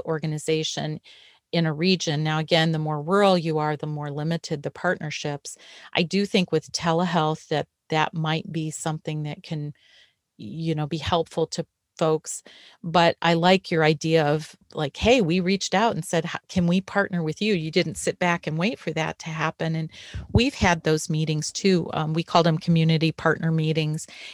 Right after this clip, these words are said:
And the therapists that came were so grateful to be invited. And, you know, we taught them about the screens that we're doing. They didn't know anything about a P H Q. And I said, "We do this all the time. And if we could share that expertise." And so they learned.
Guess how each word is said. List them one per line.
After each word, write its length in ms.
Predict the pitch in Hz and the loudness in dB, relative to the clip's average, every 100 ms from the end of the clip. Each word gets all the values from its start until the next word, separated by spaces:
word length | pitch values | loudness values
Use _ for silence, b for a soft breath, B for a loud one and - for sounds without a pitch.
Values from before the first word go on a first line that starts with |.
| B | B
And 280 | 180 180 175 - - | 4 6 4 -2 -10
the 180 | 156 175 | 0 0
therapists 840 | - 170 175 240 - 277 294 - - - | 4 6 6 6 6 4 2 -4 -8 -4
that 240 | 170 165 - - - | 2 2 2 -8 -14
came 460 | - 185 170 214 226 | -2 2 4 4 2
were 180 | 175 180 | 0 0
so 380 | - - 156 202 | 0 2 2 2
grateful 560 | - 151 143 - 202 | 0 0 0 -2 -2
to 100 | 202 | 0
be 160 | 185 175 | 0 0
invited. 680 | 160 151 143 151 165 220 214 | 0 2 2 4 4 4 4
And, 280 | 160 160 B B B - | 4 2 B B B -2
you 100 | 202 | 0
know, 120 | 170 | 2
we 200 | 160 214 | 2 0
taught 400 | - - 185 - | 0 2 2 4
them 260 | 160 185 226 | 4 4 4
about 420 | 170 156 156 - - | 2 2 0 -2 -8
the 200 | 165 165 | -6 -4
screens 420 | - - 170 170 | -4 -2 0 2
that 140 | - 143 | 0 0
we're 100 | 175 | 0
doing. 240 | 214 170 | 0 2
They 180 | 160 240 | 0 0
didn't 260 | 269 220 | 0 -2
know 160 | 180 170 | -2 0
anything 360 | 170 170 185 175 | 0 -2 -2 0
about 260 | 160 196 | 0 0
a 60 | 277 | -2
P 200 | - 135 | -6 -6
H 220 | 127 - | -6 -8
Q. 200 | - 160 | -6 -4
And 100 | 160 | -2
I 60 | 165 | -4
said, 200 | - 160 | -4 -4
"We 180 | 185 | -4
do 180 | 262 240 | 0 2
this 200 | 185 170 | 4 4
all 140 | 160 156 | 2 2
the 80 | |
time. 480 | 156 - 220 185 160 B B B B _ - | 0 -2 -2 0 -2 B B B B _ -2
And 80 | |
if 120 | 175 - | 0 2
we 80 | |
could 160 | 208 170 | 2 0
share 340 | - 240 359 | 2 4 4
that 240 | 302 156 143 | 4 4 2
expertise." 800 | 147 - - 156 - 160 156 - | -2 -8 -10 -10 -8 -6 -4 -2
And 160 | 175 | -2
so 240 | - 180 170 | 0 0 4
they 240 | 185 233 | 4 4
learned. 440 | 202 165 160 160 | 2 0 0 -2